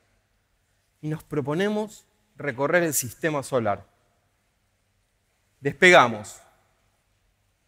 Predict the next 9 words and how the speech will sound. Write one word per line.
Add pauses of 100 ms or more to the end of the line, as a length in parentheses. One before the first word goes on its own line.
(2750)
Todo
va
bien, (380)
hasta
que
aparece
el
primer
problema.